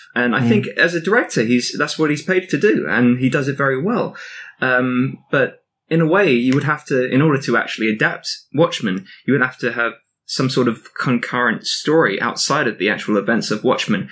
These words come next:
Speaker 1: but to
Speaker 2: Mm,
Speaker 1: tackle
Speaker 2: mm.
Speaker 1: those themes within the context of a film, so you have more freedom to explore the same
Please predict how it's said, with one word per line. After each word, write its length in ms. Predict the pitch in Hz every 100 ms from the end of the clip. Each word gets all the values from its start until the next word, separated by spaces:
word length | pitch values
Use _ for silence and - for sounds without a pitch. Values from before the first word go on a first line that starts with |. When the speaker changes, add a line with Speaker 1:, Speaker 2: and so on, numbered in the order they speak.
| - -
Speaker 1:
but 220 | 135 127
to 160 | 120 110
Speaker 2:
Mm, 80 |
Speaker 1:
tackle 240 | 165 156 131
Speaker 2:
mm. 40 |
Speaker 1:
those 220 | 131 131
themes 580 | - 156 123 104 104 - - -
within 360 | 120 120 120 113
the 120 | 110
context 580 | - 123 - - - -
of 120 | 107
a 40 | 107
film, 360 | - 190 117
so 120 | -
you 60 | 104
have 140 | 117 -
more 140 | 113
freedom 340 | - 127 123 107
to 120 | 107
explore 520 | 98 - 110 98 - - - -
the 60 | 120
same 480 | 117 107 101 -